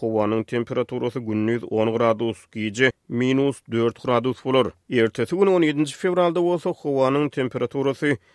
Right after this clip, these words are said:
gündüz minus iki gradus, gije minus beş gradus bolar. Hakyky duýuljak sowugyň temperaturasy minus on beş gradus üçin peselýär. Bu ýagdaý hususan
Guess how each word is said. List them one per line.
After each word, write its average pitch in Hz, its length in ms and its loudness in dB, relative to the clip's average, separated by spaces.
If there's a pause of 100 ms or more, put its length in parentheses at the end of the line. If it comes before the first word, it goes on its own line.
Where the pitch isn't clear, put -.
(380)
gündüz 131 520 2
minus 135 480 0
iki - 220 -10
gradus, 131 400 0 (100)
gije 117 320 -4
minus 127 520 0
beş 110 340 0
gradus 123 460 -4
bolar. 135 220 0 (200)
Hakyky 110 440 -6
duýuljak 165 460 -2
sowugyň 139 440 -2
temperaturasy 127 840 -2 (480)
minus 131 480 0
on 117 220 -2
beş 117 240 -2
gradus 113 420 -2
üçin 123 340 -4
peselýär. 120 720 -2
Bu 147 60 -4
ýagdaý 165 400 2
hususan 135 600 0